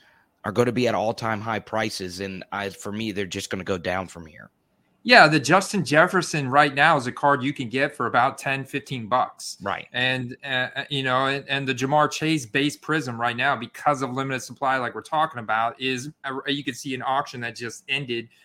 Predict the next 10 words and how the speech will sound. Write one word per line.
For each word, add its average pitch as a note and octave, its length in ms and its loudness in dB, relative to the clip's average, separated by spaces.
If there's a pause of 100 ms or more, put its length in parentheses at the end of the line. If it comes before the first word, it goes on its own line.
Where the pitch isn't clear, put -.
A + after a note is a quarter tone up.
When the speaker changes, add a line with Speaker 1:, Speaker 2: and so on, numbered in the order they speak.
(120)
Speaker 2:
for B2+ 100 -2
forty-three C3 560 -2
dollars A2+ 560 4
yesterday. A#2 480 -6 (240)
Um, B2+ 320 6
and C#3+ 160 2
the C#3 80 2
Mac D3+ 260 4
Jones D#3 640 -2
is D#3 260 -4